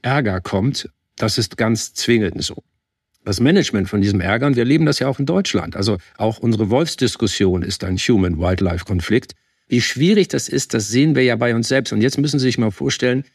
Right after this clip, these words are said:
eine Gesellschaft, die nicht über so ein unabhängiges Mediensystem, nicht über eine Demokratie, über eine pluralistische Gesellschaft mit unserer Diskussionskultur verfügt. Da kommt dann ein Elefant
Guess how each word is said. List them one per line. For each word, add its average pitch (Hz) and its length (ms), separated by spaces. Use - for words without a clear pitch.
eine 123 200
Gesellschaft, 120 640
die 117 120
nicht 139 420
über 117 340
so 117 100
ein 117 160
unabhängiges 123 640
Mediensystem, 104 920
nicht 113 200
über 113 140
eine 117 120
Demokratie, 120 640
über 131 120
eine 113 160
pluralistische 123 720
Gesellschaft 113 500
mit 117 100
unserer 120 220
Diskussionskultur 98 920
verfügt. 87 420
Da 107 120
kommt 160 260
dann 135 140
ein 120 140
Elefant 127 600